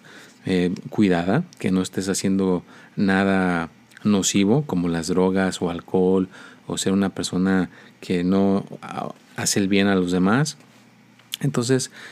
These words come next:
si no tienes esas cuestiones en, en ti, pues tienes un potencial increíble, nada más lo tienes que desarrollar y tienes que encontrar ese, esa cuestión que te pueda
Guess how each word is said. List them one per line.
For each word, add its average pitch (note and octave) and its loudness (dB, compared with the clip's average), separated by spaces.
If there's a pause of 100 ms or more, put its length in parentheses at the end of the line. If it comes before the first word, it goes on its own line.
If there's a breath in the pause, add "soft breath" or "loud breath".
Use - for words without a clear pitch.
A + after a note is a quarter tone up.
si - -2
no A2 6
tienes C3 4
esas B2+ 0
cuestiones G#2+ 0
en, G2 -2 (100)
en F#2 -2
ti, D3 2 (420 loud breath)
pues - -14
tienes C3 2
un C#3+ 2
potencial G2+ 0
increíble, A2 0
nada G2 2
más G#2+ 2
lo F#2 0
tienes G2 -2
que - -4
desarrollar F2+ -2 (340 loud breath)
y - -6
tienes G2 0
que - -4
encontrar F#2 -4 (460 loud breath)
ese, F#2+ -4
esa A2 -2
cuestión G2+ -4
que G#2 -4
te - -6
pueda F#2+ -2